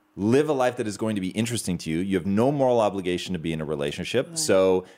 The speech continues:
Speaker 1: if you have a collision of values, you need to have the conversation about the values, which are very deep. And so I'm writing my book right now, and this is, like, thi-, I am having such a hard time explaining. It is so self-evident to me that there is a difference between identity and values,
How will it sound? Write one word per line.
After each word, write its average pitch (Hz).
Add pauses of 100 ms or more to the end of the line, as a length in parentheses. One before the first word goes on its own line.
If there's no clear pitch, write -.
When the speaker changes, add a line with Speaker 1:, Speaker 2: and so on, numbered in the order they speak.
(160)
Speaker 1:
if 180
you 190
have 151
a 139
collision 104
of 87
values, 87
you 117
need 160
to 165
have 123
the -
conversation 202
about 117
the 92
values, 80
which 110
are 135
very 233
deep. 220 (340)
And 117
so 127
I'm 104
writing 165
my 143
book 117
right 107
now, 90
and 92
this 156
is, 104
like, 87 (720)
thi-, 190
I 190
am 220
having 170
such 147
a 165
hard 131
time 120
explaining. 113
It 202
is 220
so 226
self-evident 170
to -
me 78
that 95
there 117
is 110
a 110
difference 117
between 101
identity 143
and 101
values, 151